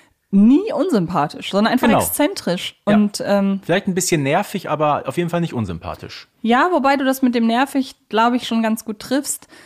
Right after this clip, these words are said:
Speaker 1: Vielleicht braucht man ihn ge-, deshalb auch nicht mehr noch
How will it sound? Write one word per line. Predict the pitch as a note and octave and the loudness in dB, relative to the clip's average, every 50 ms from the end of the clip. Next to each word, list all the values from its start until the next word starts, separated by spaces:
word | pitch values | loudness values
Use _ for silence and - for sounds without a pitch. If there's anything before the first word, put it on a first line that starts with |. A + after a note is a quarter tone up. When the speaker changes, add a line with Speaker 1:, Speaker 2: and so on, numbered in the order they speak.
| - _ _ _ _ _ _ _ | -20 _ _ _ _ _ _ _
Speaker 1:
Vielleicht | - - - B3+ C#4 D#4 F4 - | -8 -2 0 0 0 0 -2 -4
braucht | - - C#4 C#4+ | -4 -4 -4 -2
man | D#4 D#4+ G3+ | -2 -2 0
ihn | A3+ A#3+ A#3 | 0 0 0
ge-, | A#3 A#3 A#3 - | 0 -2 -2 -2
deshalb | B3 B3 - C4 B3+ - | -4 -4 -4 -4 -4 -4
auch | - G#3 - | -8 -4 -2
nicht | A#3+ B3 B3+ - - | -2 -2 -2 -4 -4
mehr | - A3 A3+ A3 G#3+ | -2 -2 -2 -2 -2
noch | G#3+ G#3+ A3 - - - - - | -2 -4 -6 -6 -10 -16 -18 -14